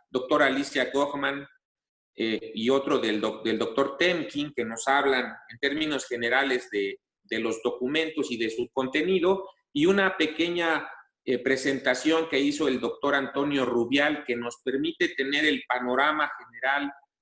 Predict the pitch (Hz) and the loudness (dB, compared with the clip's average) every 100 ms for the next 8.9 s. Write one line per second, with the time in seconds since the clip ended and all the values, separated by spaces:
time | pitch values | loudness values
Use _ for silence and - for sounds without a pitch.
0 | _ 117 117 117 113 - 160 156 151 123 | _ -6 -2 -2 -4 0 0 2 2 0
1 | 120 110 117 - 151 156 156 - - _ | -2 -4 -6 -2 2 2 0 -4 -14 _
2 | 156 160 160 151 127 117 - 107 120 120 | 2 2 2 0 0 -2 -4 -6 -6 -4
3 | 110 110 104 135 131 117 107 110 104 101 | -4 -4 0 0 0 -4 -6 -6 -6 -6
4 | - 127 123 107 - _ _ _ _ _ | -6 -4 -4 -4 -6 _ _ _ _ _
5 | 135 139 151 165 190 190 190 190 - 180 | 0 2 2 2 2 4 4 4 0 -2
6 | 175 175 - - _ _ - 123 123 127 | -4 -4 -12 -20 _ _ -4 -2 0 -2
7 | 123 160 160 156 123 110 - - 117 123 | -2 0 0 -2 -4 -4 -6 -6 0 2
8 | 151 156 151 165 156 156 147 147 | 4 2 0 -2 0 0 0 -2